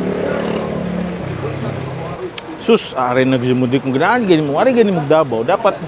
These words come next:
tilaw jud mo sa ilang lechon baka. Must try. Kani, labi na kani nga branch diri sa Obrero,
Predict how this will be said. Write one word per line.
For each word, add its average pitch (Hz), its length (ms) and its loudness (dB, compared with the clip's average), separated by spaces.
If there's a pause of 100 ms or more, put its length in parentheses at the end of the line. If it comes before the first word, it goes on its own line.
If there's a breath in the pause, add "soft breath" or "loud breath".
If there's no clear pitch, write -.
tilaw 233 320 6
jud 196 80 2
mo 196 160 4
sa 202 80 4
ilang 156 240 6
lechon 170 400 4
baka. 135 400 4 (400)
Must 202 320 2
try. 190 400 4 (720)
Kani, 185 320 2
labi 160 240 2
na 170 80 -2
kani 160 160 0
nga 143 160 0
branch 208 480 2
diri 180 160 6
sa 156 160 6
Obrero, 160 480 4